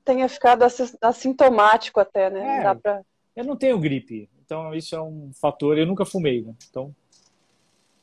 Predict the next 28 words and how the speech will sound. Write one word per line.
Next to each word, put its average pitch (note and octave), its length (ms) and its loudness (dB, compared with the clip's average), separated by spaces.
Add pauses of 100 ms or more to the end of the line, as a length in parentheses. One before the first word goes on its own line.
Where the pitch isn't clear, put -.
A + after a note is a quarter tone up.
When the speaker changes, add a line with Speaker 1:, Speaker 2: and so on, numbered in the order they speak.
Speaker 1:
Uhum. A3 460 -12 (220)
Speaker 2:
pode B2 180 -8
ser C3+ 140 -4
que C#3+ 80 -6
isso C3+ 140 -8
seja C#3+ 200 -2
um D3 80 -8
fator D3 460 -2
que E3+ 500 -8
me B2+ 100 -14
ajude, B2+ 460 -6
né? A#2 100 -20 (360)
Ou C3 180 0
não, C3+ 240 -6
né? A2 220 -12
Vai A#2 100 -14
saber. A2+ 200 -6
Speaker 1:
Pode G3+ 280 0
ser. A3 340 -8 (1160)
Speaker 2:
Já C#3 120 4
tem D#3 140 0
a D#3+ 80 4
vers-, E3+ 420 0
a E3+ 60 -2
versão F3+ 420 -2
Speaker 1:
Vai. B3+ 300 6
Speaker 2:
dois, F3+ 240 -2
versão D#3+ 420 -8